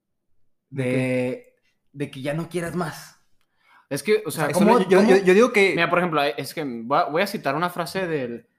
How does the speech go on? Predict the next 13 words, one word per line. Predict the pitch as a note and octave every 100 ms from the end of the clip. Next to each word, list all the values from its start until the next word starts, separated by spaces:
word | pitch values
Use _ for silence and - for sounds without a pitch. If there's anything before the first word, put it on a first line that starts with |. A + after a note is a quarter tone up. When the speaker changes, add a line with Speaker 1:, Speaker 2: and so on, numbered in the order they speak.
| _ _ _
Speaker 3:
del, | C3 B2 A2+ A#2
del | A#2
Bob | C#3 D3+
Marley | D#3+ E3 E3 D3+ A#2 _ _ _
que | C3+
dice | C#3 C3+ C3+ G2+ - D3+
Speaker 1:
Dilo | E3
en |
español | D#3 D#3+ D3 C#3+
para | - C3+
que | - A#2 D3 _
Speaker 2:
Sí, | D3 B2+
sí. | C3